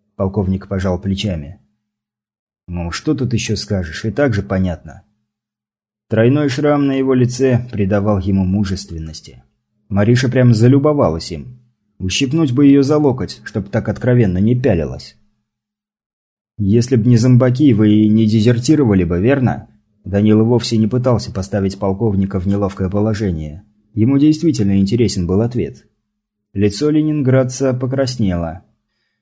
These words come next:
«Но я не...» «Это всё пустое сотрясение воздуха», Тихонов подал знак своим бойцам, что топтались у двери.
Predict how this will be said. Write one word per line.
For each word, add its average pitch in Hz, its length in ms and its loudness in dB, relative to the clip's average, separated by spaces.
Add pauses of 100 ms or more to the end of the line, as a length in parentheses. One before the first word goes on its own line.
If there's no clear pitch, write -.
(120)
«Но 104 300 0
я 104 360 2
не...» 110 440 2 (680)
«Это 139 220 -2
всё 127 220 2
пустое 139 440 2
сотрясение 123 760 0
воздуха», 92 640 -6 (160)
Тихонов 98 440 -2
подал 101 340 0
знак 98 240 -2
своим 98 380 0
бойцам, 98 380 0
что 104 200 -8
топтались 95 500 -4
у 107 40 -4
двери. 95 440 -4